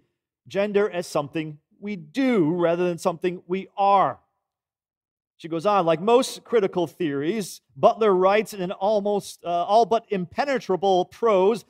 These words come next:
Nonetheless, my students," so get this, she's in class, she's teaching this, "my students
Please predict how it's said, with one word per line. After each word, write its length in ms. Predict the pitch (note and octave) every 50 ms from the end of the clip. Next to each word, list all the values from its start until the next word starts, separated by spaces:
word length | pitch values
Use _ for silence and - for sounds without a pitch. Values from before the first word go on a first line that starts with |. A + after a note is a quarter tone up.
| _ _
Nonetheless, 580 | - F#3 A3+ C4 C4 B3+ B3 A#3 A#3+ B3+ A#3+ -
my 140 | A3+ A3+ A3+
students," 920 | - - - - - D#4+ F4 F4+ E4 A3+ E3 - B3 - - - - - _ _ _ _ _ _ _ _ _
so 80 | _ -
get 160 | - A#3 A3
this, 140 | B3+ B3 -
she's 160 | G#3+ G3+ E3
in 140 | C4 C4+ G#3+
class, 380 | - A3+ A3 G#3 G#3+ A#3 A3+
she's 220 | A3+ - F#3+ F3 -
teaching 460 | - - B3+ C4 - - A3 G3 F3
this, 180 | G3 A3+ - _ _ _ -
"my 120 | G#3+ G#3+
students 580 | G3+ - - - D#4+ E4+ E4+ E4+ D4 B3+ F#3